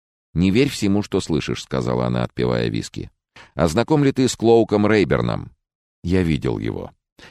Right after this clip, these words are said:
Калифорнийцы в Хэмпдоне, в основном из Сан-Франциско и Лос-Анджелеса, сплотились в тесный круг, центром которого как раз и был Клоук Рейнбер. Претенциозная улыбочка усталого светского льва,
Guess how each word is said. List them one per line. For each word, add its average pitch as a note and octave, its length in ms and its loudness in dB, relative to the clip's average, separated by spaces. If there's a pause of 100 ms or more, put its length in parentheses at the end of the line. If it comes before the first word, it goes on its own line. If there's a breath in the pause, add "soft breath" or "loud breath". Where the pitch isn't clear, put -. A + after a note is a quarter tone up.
Калифорнийцы G2 760 0
в - 60 -6
Хэмпдоне, C2 720 -2 (140)
в B1 80 -4
основном D#2+ 460 -2
из D2+ 80 -4
Сан-Франциско D2+ 800 -4
и C#2+ 40 0
Лос-Анджелеса, C2 800 -2
сплотились D2 540 -2
в - 100 -20
тесный F#2 380 -2
круг, - 300 -2
центром E2+ 460 -2
которого D#2 540 0
как - 200 -6
раз C#2+ 240 -2
и C#2 40 0
был D2 320 0
Клоук C#2+ 440 0
Рейнбер. A1+ 560 -4 (460)
Претенциозная C2+ 760 -2
улыбочка F2+ 540 0
усталого D2 520 0
светского C2+ 500 -4
льва, A#1+ 420 -4